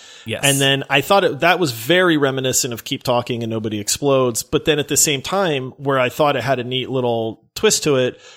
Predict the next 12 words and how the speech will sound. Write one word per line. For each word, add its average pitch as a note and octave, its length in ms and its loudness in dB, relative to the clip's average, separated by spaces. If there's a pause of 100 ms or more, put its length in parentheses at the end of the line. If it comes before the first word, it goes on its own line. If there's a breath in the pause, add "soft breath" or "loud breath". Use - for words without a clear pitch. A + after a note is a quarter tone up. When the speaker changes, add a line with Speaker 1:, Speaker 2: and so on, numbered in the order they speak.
(140 loud breath)
Speaker 2:
was C3+ 280 0
you E3 260 0
were G#3 180 6
explaining C#3+ 500 -2
things B2+ 320 -4
back B2 320 -2
to B2+ 140 -6
me. B2 480 -4 (420 loud breath)
So E3+ 220 2
we D#3 240 2
were D#3+ 220 0
both D#3+ 880 2